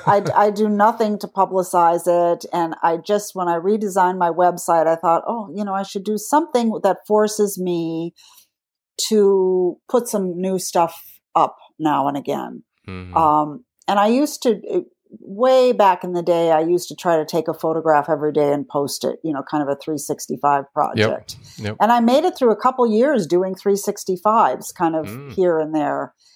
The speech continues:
Speaker 1: And then I just grew
Speaker 2: Nice.
Speaker 1: to hate it so much that,
Speaker 2: <laughs>
Speaker 1: that I stopped and would, would, wouldn't do it again. But,
Speaker 2: Right.
Speaker 1: you know, it's a good exercise if
Speaker 2: Yep.
Speaker 1: anyone's interested. So I started that way. And then when I redesigned my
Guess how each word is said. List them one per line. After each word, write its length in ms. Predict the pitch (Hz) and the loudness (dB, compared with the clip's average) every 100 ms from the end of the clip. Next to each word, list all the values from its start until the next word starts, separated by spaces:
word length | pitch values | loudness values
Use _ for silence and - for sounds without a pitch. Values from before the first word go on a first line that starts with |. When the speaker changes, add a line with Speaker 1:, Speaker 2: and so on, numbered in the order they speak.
| _ | _
Speaker 1:
And 100 | 190 | -2
then 80 | 208 | 2
I 100 | 196 | 2
just 280 | 185 190 233 | 2 -2 0
grew 100 | 202 | 0
Speaker 2:
Nice. 100 | 180 | 0
Speaker 1:
to 80 | - - | -2 -2
hate 180 | 214 208 | 2 2
it 160 | 170 - | 2 -6
so 320 | - - 185 | -8 -4 -2
much 400 | 175 160 - - - | 0 0 0 -8 0
that, 240 | 156 143 - _ - | 2 2 -4 _ -16
Speaker 2:
<laughs> 680 | 123 123 - 139 - 139 | -10 -10 -10 -14 -14 -2
Speaker 1:
that 140 | 175 156 | 2 2
I 180 | 151 151 _ _ - | 2 -2 _ _ -20
stopped 560 | - 196 151 156 - | -4 2 2 2 -2
and 160 | 160 160 | -8 -4
would, 200 | 156 151 - | -6 -6 -14
would, 300 | 170 175 175 - | -10 -6 -6 -4
wouldn't 360 | 190 190 180 | 0 0 -2
do 140 | 175 170 | -2 0
it 60 | 160 | -2
again. 440 | - 160 175 - - | -2 -4 -4 -6 2
But, 300 | 185 - - - | 2 2 -6 -16
Speaker 2:
Right. 320 | 95 92 92 - | -10 -8 -8 -4
Speaker 1:
you 100 | 214 | -2
know, 100 | 190 | -2
it's 100 | 185 | -2
a 40 | 180 | -2
good 160 | 190 | 2
exercise 760 | 180 180 202 202 143 147 147 156 | 2 0 -6 -2 0 0 -2 -6
if 80 | - | -8
Speaker 2:
Yep. 100 | 170 | -6
Speaker 1:
anyone's 340 | 160 104 147 | -4 -4 -6
interested. 500 | 175 175 180 - 160 | -8 -8 -8 -8 -4
So 80 | 208 | 0
I 60 | 208 | 0
started 440 | 208 302 349 285 | 2 2 2 2
that 260 | 190 170 170 | 2 2 4
way. 180 | 175 175 | 2 2
And 120 | 202 | 0
then 120 | 214 | -2
when 120 | 226 226 | 0 0
I 80 | 202 | 0
redesigned 640 | 208 214 196 196 185 190 | 0 0 0 0 0 -2
my 320 | 180 175 165 | -4 -4 -6